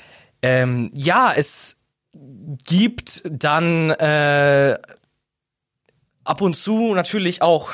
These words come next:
ja, Fake News über die C S U und über andere Parteien, ähm, aber es passiert nicht so häufig,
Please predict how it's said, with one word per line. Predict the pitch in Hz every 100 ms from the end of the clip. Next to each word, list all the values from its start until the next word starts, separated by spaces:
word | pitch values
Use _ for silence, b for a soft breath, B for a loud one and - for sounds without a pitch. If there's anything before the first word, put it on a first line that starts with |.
| - 147
ja, | 160 123 B
Fake | - - 170 160
News | 151
über | 147 147
die | 143 135
C | 151
S | 139
U | 160 151
und | 143 143
über | 139
andere | 147 151 139
Parteien, | 139 127 135 120 131 147 151 B B B
ähm, | 139 135 135 135 131 131 123 123 120
aber | 123 127 127 123 123 123 120 120 117 113 - - _ _ _
es | 147 -
passiert | 170 - 190 202
nicht | 185 185
so | - 139
häufig, | 165 170 180 180